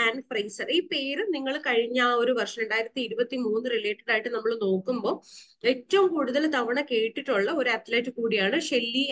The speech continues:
ആൻ ഫ്രേസർ എന്നുള്ളത്. ഈ പേര് പ്രത്യേകം ഓർത്തു വെച്ചോണം. ഇനി breakthrough of the year, അതായത് ഒരു യുവതാരം, ഒരു താരോദയം എന്നൊക്കെ നമ്മൾ പറയുന്നതാണ് breakthrough of the year എന്ന് പറയുന്നത്.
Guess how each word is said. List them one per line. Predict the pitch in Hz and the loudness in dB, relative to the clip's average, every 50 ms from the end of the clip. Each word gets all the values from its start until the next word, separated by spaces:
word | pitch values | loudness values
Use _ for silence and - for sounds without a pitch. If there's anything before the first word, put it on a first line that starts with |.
| 254 | -2
ആൻ | 220 226 233 | -2 -2 -4
ഫ്രേസർ | - - 220 196 202 208 - - 240 233 | -4 -2 0 0 0 0 -2 -2 -2 0
എന്നുള്ളത്. | 226 208 190 180 170 165 165 - 427 440 - | 0 0 0 0 0 0 -2 -2 -4 -2 -4
ഈ | 277 | -6
പേര് | 269 - - 214 208 226 349 | -4 -2 0 0 0 0 0
പ്രത്യേകം | - - 220 - - 196 185 185 320 - - 311 | -4 -4 -6 -2 0 0 0 2 0 0 0 0
ഓർത്തു | 196 185 185 185 - | 0 0 -2 -2 -4
വെച്ചോണം. | 180 170 165 - - 185 175 180 220 208 - - _ - - - - - - - - - | -4 -4 -6 -6 -6 -4 -2 0 0 -2 -2 -6 _ -20 -18 -16 -16 -14 -14 -12 0 4
ഇനി | 403 381 | 6 6
breakthrough | 403 403 330 262 247 254 359 370 392 403 392 - - _ 440 453 453 480 453 370 285 | 6 6 4 2 2 6 8 8 8 8 6 2 0 _ 8 8 8 8 8 6 4
of | 269 269 - - 285 | 2 2 -2 0 0
the | 262 226 | 2 2
year, | 190 180 175 - | 2 0 0 -2
അതായത് | - 294 339 320 262 208 240 415 466 370 - _ _ _ _ _ _ _ _ _ _ _ - 277 | -2 0 2 2 4 4 4 2 2 -2 -8 _ _ _ _ _ _ _ _ _ _ _ 0 4
ഒരു | 330 359 | 6 6
യുവതാരം, | 370 311 294 320 339 349 381 427 453 453 403 330 285 262 240 240 254 330 - - - | 6 8 8 8 8 8 6 4 4 4 6 6 6 6 4 4 4 2 2 0 -4
ഒരു | 277 302 370 | -2 -2 -2
താരോദയം | 311 - 294 277 277 294 311 330 339 339 349 359 359 277 320 294 240 247 - | 2 2 2 2 4 4 4 4 6 6 6 4 4 4 4 4 2 2 2
എന്നൊക്കെ | 269 294 302 294 302 | 0 0 0 0 0
നമ്മൾ | 294 294 277 277 285 285 - | -2 0 0 0 -2 -2 -2
പറയുന്നതാണ് | 247 214 214 220 226 240 240 220 185 185 262 | 0 0 2 2 2 2 0 0 0 0 -2
breakthrough | 302 294 - 254 277 294 320 330 311 - _ - 381 392 403 392 349 - | -4 -2 0 2 4 4 4 2 2 -2 _ 4 8 8 8 8 8 4
of | 254 | 2
the | 247 - - 277 247 220 | -2 -4 -4 -4 -2 0
year | 220 220 220 | 0 -2 -2
എന്ന് | 214 208 214 | -2 -4 -4
പറയുന്നത്. | 196 185 170 165 165 165 156 165 170 185 349 453 | -6 -4 -6 -4 -6 -6 -6 -4 0 2 2 2